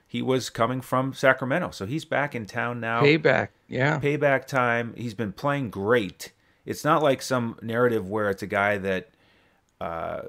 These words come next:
Speaker 1: you know, has gotten a, a few minutes here and there and he's been inconsistent. You hope for some big spike. I mean, he's been really
Speaker 2: Steady.
Speaker 1: paying
Speaker 2: Yeah.
Speaker 1: off value for, for all of his games. So I like him on DraftKings.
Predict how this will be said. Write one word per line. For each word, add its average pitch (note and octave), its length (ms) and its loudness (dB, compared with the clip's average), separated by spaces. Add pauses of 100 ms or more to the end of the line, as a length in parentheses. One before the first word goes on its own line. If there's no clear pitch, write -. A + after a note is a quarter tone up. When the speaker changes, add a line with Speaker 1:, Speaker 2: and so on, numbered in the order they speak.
(100)
Speaker 1:
you G#2 100 -10
know, F#2 300 -8 (340)
has G2+ 240 -6
gotten G2+ 460 -2
a, F#2 360 -8
a F#2 40 -4
few A2+ 280 -6
minutes G#2+ 360 -6
here A2+ 180 -2
and G2 160 -4
there G2+ 220 0
and G2+ 100 -4
he's F#2 80 -6
been G2 160 -6
inconsistent. G2 760 -4
You G2 140 -6
hope G#2+ 180 -2
for F#2+ 140 -8
some F#2 400 -6
big F#2+ 220 -6
spike. A#2+ 440 0
I F#2+ 40 -4
mean, G#2 160 -6
he's D3 180 -4
been A#2+ 320 -2 (600)
really D#3 400 2
Speaker 2:
Steady. C3+ 420 2 (160)
Speaker 1:
paying C3 300 0
Speaker 2:
Yeah. A2 120 2
Speaker 1:
off F2+ 140 -4
value G#2 640 2
for, F#2+ 380 -4
for G2+ 180 -2
all D#3 180 6
of D3+ 80 2
his F2 160 -6
games. D#2 360 -12
So G2 200 0
I G2+ 100 2
like C#3+ 260 -2
him C#3+ 100 -4
on A2 160 -4
DraftKings. G2 760 -2